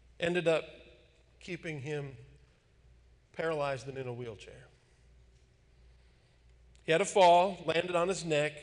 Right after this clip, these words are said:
he heard the crack, and in that moment he knew that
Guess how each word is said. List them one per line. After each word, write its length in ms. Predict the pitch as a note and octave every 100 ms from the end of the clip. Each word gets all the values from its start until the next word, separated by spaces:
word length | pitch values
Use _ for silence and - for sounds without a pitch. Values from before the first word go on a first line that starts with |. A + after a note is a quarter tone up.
| - -
he 100 | - D#3 -
heard 240 | F3 F#3
the 60 | F#3
crack, 480 | - D3 B2+ B2+ - - - - - - -
and 140 | - C#3+
in 80 | D3+
that 160 | F3
moment 320 | F3 F3+ E3+
he 100 | D#3+
knew 440 | F3+ F3+ E3+ C3 B2+ - - - _ _ -
that 160 | - D3